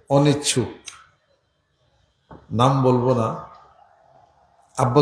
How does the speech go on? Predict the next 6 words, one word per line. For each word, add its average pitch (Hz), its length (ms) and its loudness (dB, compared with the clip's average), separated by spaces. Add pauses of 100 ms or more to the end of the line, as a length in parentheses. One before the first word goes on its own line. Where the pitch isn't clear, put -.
জীবিত 165 280 0
থাকাকালীন 156 800 -4 (1300)
উনি 135 180 2
আসছেন, 113 640 -2 (580)
কলেজের 143 380 2
ছাত্র, - 640 -8